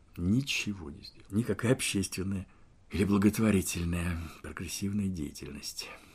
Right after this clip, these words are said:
Если бы парни всей земли пели в моем возрасте, когда я был маленький, хором бы песню одну завели. Да, вот интересно, был бы гром. И ничего бы это не изменило в жизни ду-, духа.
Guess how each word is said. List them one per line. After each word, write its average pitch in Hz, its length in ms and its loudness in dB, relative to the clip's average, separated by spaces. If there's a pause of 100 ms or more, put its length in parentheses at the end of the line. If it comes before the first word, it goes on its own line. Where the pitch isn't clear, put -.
(120)
Если 107 300 -4
бы 95 120 -2
парни 92 360 -4
всей - 300 -8
земли 78 380 -10 (120)
пели 95 260 -6 (240)
в - 160 -14
моем 80 160 -6
возрасте, 82 480 -6
когда 76 220 -10
я 71 60 -12
был 80 160 -8
маленький, - 460 -14 (200)
хором 95 360 -4
бы 80 120 -8
песню 92 400 -8
одну 95 240 -10
завели. 80 420 -8
Да, 101 320 0
вот 87 280 -10
интересно, 85 600 -8
был 117 220 0
бы 110 120 0
гром. 87 300 -2 (360)
И 90 100 0
ничего 117 540 4
бы 85 140 0
это 73 160 -8
не 71 160 -8
изменило 82 440 -10
в - 80 -14
жизни - 420 -18
ду-, - 160 -20
духа. - 480 -14